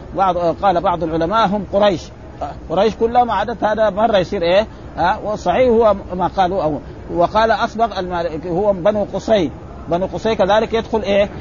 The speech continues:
يعني يدخل ك-، ك-، كثير من إيه؟ من، من قريش. ودليل الشرع أن رسول الله قال: "إن بني هاشم وبني المطلب شيء واحد"، وهذا هو الصحيح،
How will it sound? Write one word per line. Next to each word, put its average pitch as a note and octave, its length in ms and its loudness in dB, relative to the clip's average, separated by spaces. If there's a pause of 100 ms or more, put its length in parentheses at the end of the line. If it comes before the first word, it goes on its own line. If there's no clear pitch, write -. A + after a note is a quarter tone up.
(180)
يعني F3+ 400 2
يدخل A3+ 340 0
ك-، G3 320 -4
ك-، G3 100 2 (260)
كثير C4 240 2
من A3+ 120 0
إيه؟ G3+ 220 2
من، F#3 200 0 (540)
من F3+ 160 0
قريش. F#3 380 0 (300)
ودليل F3 420 2
الشرع A3+ 280 2
أن G3 120 -6
رسول F#3 300 -4
الله G3 380 0
قال: F3 140 2
"إن F3 240 -4
بني D#3+ 240 -2
هاشم A#3+ 460 2
وبني F3+ 300 -2
المطلب G3+ 460 -2
شيء A#3 420 0
واحد"، F3+ 340 2 (140)
وهذا G3 280 0
هو A3 140 0
الصحيح، D#3+ 340 -4